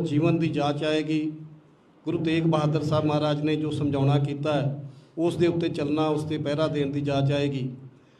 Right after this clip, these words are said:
ਸੋ ਇਹ ਬਹੁਤ ਸੋਹਣਾ ਉਪਰਾਲਾ ਹੈ ਜਿਹੜਾ ਦਿੱਲੀ ਸਿੱਖ ਗੁਰਦੁਆਰਾ ਪ੍ਰਬੰਧਕ ਕਮੇਟੀ ਵੱਲੋਂ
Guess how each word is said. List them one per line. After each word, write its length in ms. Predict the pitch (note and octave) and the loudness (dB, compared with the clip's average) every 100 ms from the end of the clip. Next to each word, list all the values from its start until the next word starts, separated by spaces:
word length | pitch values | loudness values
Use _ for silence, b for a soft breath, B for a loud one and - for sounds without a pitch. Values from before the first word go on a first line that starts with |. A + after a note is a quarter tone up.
| b b - | b b -8
ਸੋ 200 | G3 - | -2 0
ਇਹ 120 | F3+ | 2
ਬਹੁਤ 300 | F#3 D#3 E3 E3 | 4 4 2 2
ਸੋਹਣਾ 260 | D#3 E3+ | 0 2
ਉਪਰਾਲਾ 580 | F#3+ F#3 D3 D3 D3 E3 | 2 0 0 0 2 2
ਹੈ 180 | E3 E3 | 2 2
ਜਿਹੜਾ 340 | D#3+ D#3 D#3 | 0 2 2
ਦਿੱਲੀ 300 | D#3 D3 D3+ | 2 0 0
ਸਿੱਖ 220 | C#3+ D3+ - | 0 -2 -2
ਗੁਰਦੁਆਰਾ 420 | C#3 C#3+ C#3+ D3 | -4 -2 0 0
ਪ੍ਰਬੰਧਕ 500 | D3 C#3 C#3 D3 D3 | 0 -2 -2 -2 -4
ਕਮੇਟੀ 380 | C3 C3 C3 C#3+ | -2 -2 0 0
ਵੱਲੋਂ 320 | C#3+ D3 D3+ | 2 4 4